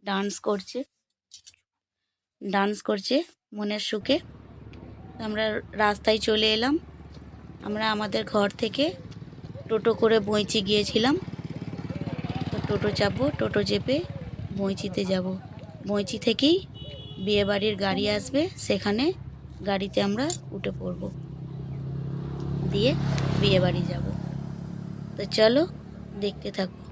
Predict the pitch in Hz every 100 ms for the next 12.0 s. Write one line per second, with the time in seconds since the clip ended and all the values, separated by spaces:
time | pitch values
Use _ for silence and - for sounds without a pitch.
0 | - - - - - - - - - -
1 | - 214 220 226 233 311 339 - 214 208
2 | 208 202 214 208 214 202 208 202 208 208
3 | - 285 - _ _ _ _ _ _ 220
4 | 214 214 208 208 226 208 277 370 - _
5 | _ _ 214 214 208 208 202 196 202 202
6 | 202 190 - 277 339 _ _ _ _ _
7 | - - _ _ 220 226 226 240 233 240
8 | 262 226 240 - 262 220 220 254 247 220
9 | 196 247 320 _ _ _ _ _ _ -
10 | 220 220 226 233 226 233 233 240 247 247
11 | - 240 226 226 233 233 - 220 202